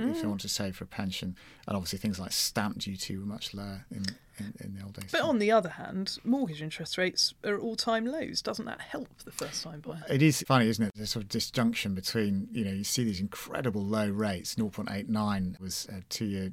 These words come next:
Speaker 1: uh, mortgage by Yorkshire Building Society last week was launched. Just incredibly cheap mortgages. But the problem is that the amount you have to save for a deposit has gone up because of house prices. So it's still out of reach and,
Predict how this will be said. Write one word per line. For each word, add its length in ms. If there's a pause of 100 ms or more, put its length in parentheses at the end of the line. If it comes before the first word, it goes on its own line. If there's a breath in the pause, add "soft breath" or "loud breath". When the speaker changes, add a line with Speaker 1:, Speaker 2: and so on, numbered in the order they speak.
(100)
Speaker 1:
uh, 140
mortgage 440 (120)
by 180
Yorkshire 420
Building 300
Society 440
last 360
week 200
was 160
launched. 520 (600 loud breath)
Just 280
incredibly 760
cheap 480
mortgages. 600
But 200
the 60
problem 340
is 260
that 300 (320 loud breath)
the 100
amount 240
you 60
have 100
to 60
save 200
for 140
a 40
deposit 520
has 140
gone 280
up 360
because 420
of 100
house 280
prices. 560
So 320 (400 loud breath)
it's 180
still 340
out 280
of 100
reach 300
and, 120